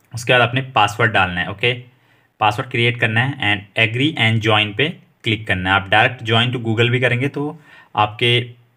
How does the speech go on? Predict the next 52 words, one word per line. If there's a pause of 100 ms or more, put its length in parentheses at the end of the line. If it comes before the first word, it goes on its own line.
(140)
डिवाइस
में
जो
भी
Gmail
आईडी
ओपन
होंगी
उससे
आप
डायरेक्ट
साइन
अप
कर
सकते
हैं,
ओके।
उसके
बाद
नेक्स्ट
आपके
सामने
यहाँ
पे
आप
देखेंगे
first
name (160)
and
last
name।
तो
आपने
पहले
अपना
फर्स्ट
नेम
डाल
लेना
है,
उसके
बाद
अपना
लास्ट
नेम
डालना
है,
उसके
बाद
कंटिन्यू
करना
है।